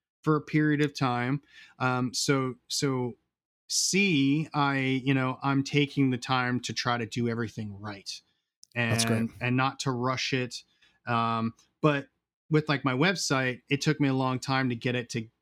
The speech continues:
Speaker 1: get out to people because I was just trying to do so much. And even with the, you know, YouTube, it's gonna be like, I'm gonna have to fight through that. Like, "Okay, I've been doing this a while. I need to look so good. I, you know," but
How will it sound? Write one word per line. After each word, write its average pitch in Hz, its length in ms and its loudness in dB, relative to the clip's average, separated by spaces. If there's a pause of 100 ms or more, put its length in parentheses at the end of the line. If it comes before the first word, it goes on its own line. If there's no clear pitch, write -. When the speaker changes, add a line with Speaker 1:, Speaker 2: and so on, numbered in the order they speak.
Speaker 1:
get 127 140 -2
out 127 240 0
to 107 60 -10
people 113 380 -8
because 120 380 -6
I 113 120 -6
was 110 220 -4
just - 300 -6
trying 123 260 -2
to 117 60 -2
do 117 280 -4
so 107 300 -6
much. 110 520 -4
And 127 180 2
even 151 220 4
with 120 200 -6
the, 107 140 -10 (100)
you 127 80 -4
know, 117 80 -2
YouTube, 113 640 0 (560)
it's 120 160 -6
gonna 131 200 0
be 123 200 0
like, 117 360 -2 (180)
I'm 123 60 -4
gonna 127 120 0
have 131 120 -2
to 110 80 -10
fight - 420 -4
through 139 300 2
that. 117 380 -4 (340)
Like, 113 260 -4 (340)
"Okay, 139 300 4
I've 123 140 -2
been 139 160 2
doing 139 200 4
this 131 200 -2
a 127 40 -2
while. 123 540 -2
I 123 80 -2
need 135 160 0 (120)
to 127 80 -6
look 139 220 0
so 127 240 -2
good. 127 400 0
I, 120 160 -4 (280)
you 127 120 0
know," 117 340 -2 (440)
but 131 400 -2